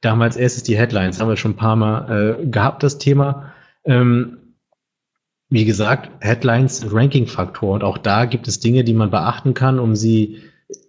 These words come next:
seo-konform oder von mir aus Google-konform aufzubauen. Eine Seite, also eine Landingpage,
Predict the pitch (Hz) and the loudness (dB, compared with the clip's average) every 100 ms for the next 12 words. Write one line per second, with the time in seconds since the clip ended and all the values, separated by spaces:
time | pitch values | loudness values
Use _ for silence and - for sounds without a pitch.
0 | _ - 98 110 143 147 139 117 - 117 | _ -6 -2 2 2 2 2 -2 0 0
1 | 120 123 107 107 113 110 117 110 104 127 | 2 2 0 -2 -2 -2 0 0 0 0
2 | 123 117 113 107 - 107 107 107 123 - | 2 0 0 -2 -2 -2 0 -2 -2 -4
3 | 113 95 92 92 - - - - 117 110 | -4 -2 -4 -10 -18 -20 -20 -6 0 2
4 | 117 107 113 139 120 92 - - 117 101 | 2 2 0 2 0 -2 -8 -8 -2 0
5 | 95 110 113 110 127 127 113 - 101 92 | 2 2 2 2 2 2 0 -2 -2 -2
6 | - | -4